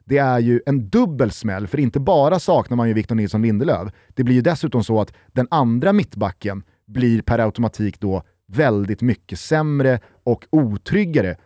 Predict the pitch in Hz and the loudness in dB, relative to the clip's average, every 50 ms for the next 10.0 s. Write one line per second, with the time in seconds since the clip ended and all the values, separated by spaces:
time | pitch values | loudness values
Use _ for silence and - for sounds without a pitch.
0 | _ - 127 117 113 101 104 143 170 196 202 196 170 - - - - 104 - - | _ -2 -2 -2 0 0 0 0 2 2 2 0 0 -2 -4 -4 -4 -4 -4 -2
1 | - 104 101 95 - - - _ - - 139 117 117 120 117 117 110 107 101 95 | -4 -4 -4 -6 -8 -14 -20 _ -4 -2 0 2 2 2 2 2 2 0 0 0
2 | 95 - _ _ - - 135 135 - 135 160 196 202 170 - - - 104 95 95 | -2 -4 _ _ -4 -4 -2 0 2 2 2 2 2 0 -2 -2 -4 -4 -4 -4
3 | - - - _ - - 120 120 113 113 104 - - 123 110 92 - 147 123 104 | -6 -10 -18 _ -4 -2 0 2 2 0 0 0 0 -2 -2 0 0 0 2 2
4 | 98 92 - - 143 104 - - _ _ _ - - 123 117 113 117 110 113 107 | 0 0 0 0 0 -2 -2 -6 _ _ _ -6 -2 -2 0 0 0 -2 -2 -2
5 | 107 98 - 123 110 110 110 113 123 156 190 175 - - 117 104 - - - 123 | -4 -4 -2 -2 0 2 2 2 4 4 2 2 0 0 -2 -2 -2 -2 -4 -4
6 | 101 98 95 87 85 90 87 85 - - 139 143 - 151 135 101 87 82 - _ | -2 -2 -4 -6 -6 -8 -10 -10 -8 -6 -6 -4 -2 0 0 0 -2 -6 -10 _
7 | - 208 151 101 - _ _ _ _ _ - 104 107 104 101 104 107 - - 107 | -2 -2 -2 -2 -4 _ _ _ _ _ -8 -4 -4 -4 -2 -2 -4 -2 -2 -2
8 | 101 95 - 113 107 113 110 95 107 156 - 104 90 - _ _ - 117 131 123 | -2 -2 -4 -2 0 0 0 0 0 0 0 -2 -2 -6 _ _ -2 0 2 2
9 | 110 98 - 110 - - - 110 110 101 98 98 - - 110 98 - _ - | 2 0 -2 -6 -6 -4 -2 -2 0 0 -2 -4 -4 -4 -4 -4 -4 _ -20